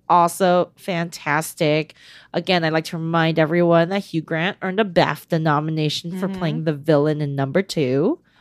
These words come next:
Speaker 2: Yeah.
Speaker 1: And they also just recently announced that they're making a third one, and it's gonna be set in Peru. And I'm really, really wondering who's gonna be the villain this time.
Speaker 2: Yeah. And
Speaker 1: Who'd
Speaker 2: you
Speaker 1: be your dream cast? 'Cause they have, they have to be, like, very famous A-list, like, British.
Speaker 2: British.
Speaker 1: It's a very, it's like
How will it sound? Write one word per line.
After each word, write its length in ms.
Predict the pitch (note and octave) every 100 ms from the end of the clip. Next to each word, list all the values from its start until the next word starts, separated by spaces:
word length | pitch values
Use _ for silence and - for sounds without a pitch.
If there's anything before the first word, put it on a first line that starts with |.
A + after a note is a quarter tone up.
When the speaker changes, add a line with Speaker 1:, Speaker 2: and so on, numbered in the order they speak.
| _ - -
Speaker 2:
Yeah. 100 | -
Speaker 1:
And 180 | F#3+ G3
they 120 | G3
also 260 | F#3+ F#3 A3
just 260 | G#3+ G#3 A3+
recently 380 | A#3 B3+ A#3+
announced 300 | A#3 A#3 A#3
that 120 | B3 A#3+
they're 140 | B3
making 320 | A#3+ - -
a 60 | D4+
third 320 | - A3 A3
one, 260 | A#3 C4+ D4
and 140 | D4
it's 100 | C#4+
gonna 180 | D#4+ D#4+
be 80 | D#4+
set 300 | - F#4 D#4
in 80 |
Peru. 480 | E4+ - F4+ G#4 A4
And 100 | G#3
I'm 200 | G#3+ A#3+
really, 340 | G#3 G#3+ A3 A#3+
really 320 | F#3+ F#3+ F3+
wondering 320 | E3 C#3 D3 -
who's 160 | D#3
gonna 160 | D3+ C#3+
be 100 | C3
the 140 | B2
villain 280 | A#2 A2+ G#2
this 160 | E2 -
time. 300 | - - - _
Speaker 2:
Yeah. 200 | C3+ G#2 - - - _ _
And 120 | D3+ -
Speaker 1:
Who'd 160 | D#4+
Speaker 2:
you 40 | D4
Speaker 1:
be 140 | C#4
your 160 | A3+ A#3
dream 520 | F3+ E3+ D#3 D3 D3 _ _ _ _ _ - - - - -
cast? 440 | - B2 - - - -
'Cause 120 | B3+ - - -
they 80 |
have, 140 | A3+ A3+
they 80 | G#3+
have 160 | A3+
to 60 | C4
be, 100 | C4
like, 140 | C4 G#3+
very 320 | F#3 F#3 A3
famous 360 | G#3 F3+ F#3+ -
A-list, 600 | D#3+ E3+ E3+ D#3+ - -
like, 160 | E3+ D3 C#3+ - -
British. 260 | F#3+ E3+
Speaker 2:
British. 260 | E3+ F#3 F#3+
Speaker 1:
It's 80 | G#3+
a 60 |
very, 260 | F#3+ G#3+ C4+
it's 120 | -
like 60 | -